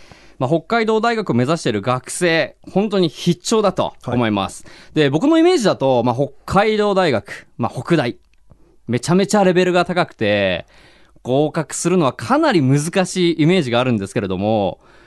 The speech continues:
Speaker 1: 難易度で言うと、どのくらいなんですか？
Speaker 2: はい。かなり難しいです。
Speaker 1: ですよね。
Speaker 2: と
Speaker 1: ですよね。
Speaker 2: 思うでしょ？
Speaker 1: 思います。
Speaker 2: ところがですね、
Speaker 1: はい。
Speaker 2: あの、学校で教えられてる内容をですね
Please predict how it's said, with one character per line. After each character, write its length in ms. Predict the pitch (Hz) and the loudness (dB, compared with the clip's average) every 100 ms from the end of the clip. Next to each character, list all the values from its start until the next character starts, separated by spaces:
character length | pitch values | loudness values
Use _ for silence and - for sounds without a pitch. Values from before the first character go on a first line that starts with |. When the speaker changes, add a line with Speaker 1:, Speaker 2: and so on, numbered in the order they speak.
| _ _ | _ _
Speaker 1:
難 480 | 117 135 185 254 285 | 0 2 4 4 4
易 140 | 330 | 4
度 160 | 214 120 | 4 0
で 100 | 95 | -4
言 120 | 98 | -4
う 40 | 95 | -4
と、 380 | 98 87 - - _ _ | -4 -4 -8 -14 _ _
ど 140 | 117 | -2
の 180 | 123 160 | 2 2
く 140 | 185 254 | 2 2
ら 180 | 269 | 4
い 80 | 277 | 2
な 140 | 277 285 | 2 2
ん 80 | |
で 100 | 269 | 2
す 100 | - | -2
か？ 140 | - - - - - - - | -10 -20 -20 -20 -20 -20 -4
Speaker 2:
は 140 | 120 | -2
い。 60 | - - - - - _ - | -2 -16 -20 -20 -20 _ -20
か 140 | - 185 | 0 2
な 80 | 151 | 4
り 100 | 160 | 4
難 140 | 120 - 98 | 4 2 -2
し 80 | |
い 60 | 98 | -2
で 80 | - | -12
す。 180 | - - - | -18 -20 -6
Speaker 1:
で 80 | 165 - | -4 -4
す 180 | - 240 | -2 2
よ 160 | 180 151 | 2 2
ね。 280 | 165 175 - - - - | 2 2 -2 -20 -20 -4
Speaker 2:
と 80 | - | 2
Speaker 1:
で 80 | 285 | 2
す 100 | 277 | 2
よ 140 | 180 | 0
ね。 180 | 147 175 - - - | 0 -6 -12 -12 2
Speaker 2:
思 200 | 214 175 | 4 2
う 20 | |
で 80 | 78 | 0
し 80 | |
ょ？ 60 | - - - - | -8 -10 -20 -4
Speaker 1:
思 160 | - 180 | 2 4
い 60 | 160 | 4
ま 160 | 135 | 2
す。 160 | 107 - | -2 -2
Speaker 2:
と 100 | 220 | 0
こ 80 | 277 | 4
ろ 80 | |
が 80 | 294 | 4
で 80 | 101 | 2
す 100 | - | 2
ね、 80 | 131 | 2
Speaker 1:
は 80 | 104 | 2
い。 40 | - - | -2 -4
Speaker 2:
あ 100 | 135 | 0
の、 220 | 131 127 123 | 4 4 4
学 340 | 139 160 - | 2 2 -4
校 220 | - 269 | 2 2
で 160 | 254 233 | 4 4
教 300 | 156 - 220 | 2 2 4
え 60 | 208 | 4
ら 100 | 202 | 4
れ 80 | |
て 80 | 190 | 2
る 100 | 165 | 2
内 280 | 110 123 139 | 4 4 4
容 120 | 147 | 4
を 60 | 131 | 2
で 80 | 76 | -2
す 100 | 95 | -2
ね 220 | 120 | -2